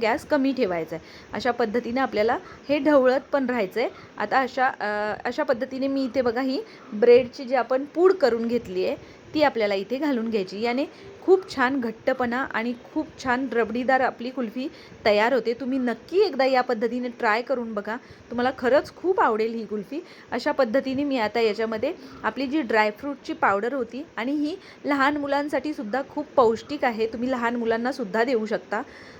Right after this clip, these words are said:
आता मी ही जी ड्रायफ्रुट्सची पावडर आहे, ती याच्यामध्ये घालून घेतली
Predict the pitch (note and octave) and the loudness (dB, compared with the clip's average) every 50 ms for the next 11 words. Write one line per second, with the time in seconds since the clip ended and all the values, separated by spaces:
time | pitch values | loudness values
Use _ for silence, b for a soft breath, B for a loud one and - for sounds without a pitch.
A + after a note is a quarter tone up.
0 | B - - G3+ - C#4 C#4 C#4+ D4 D4 D4+ C4+ C#4 C#4 D4+ D#4+ - - - A3 | B -2 -2 0 2 0 0 0 0 -2 -2 -2 -2 -4 -6 -6 -8 -8 -8 -8
1 | A3 G3+ A#3+ C#4+ C#4+ C4+ A3+ A3+ A3 G#3 G#3 G3 - B3+ C4+ - - - D4+ C#4 | -8 -6 -4 -2 -2 0 0 2 2 2 2 0 -4 -8 -12 -12 -12 -12 -8 -2
2 | - B3+ G#3 G3+ G#3 A#3+ A#3+ B3 B3+ C4 C#4+ - C#4+ A3+ G#3+ G#3+ A3+ A3 A3+ A3 | 0 2 2 2 0 0 -2 -2 -2 -4 -4 -4 -2 -4 -2 -2 -4 -6 -4 -4
3 | A3+ C#4 D4 C#4 A#3+ G#3 G3 G3+ A3 A3 A3 A3 - - E3+ | -2 -2 -2 -2 -2 -2 -4 -4 -2 -2 -4 -4 -4 -6 -10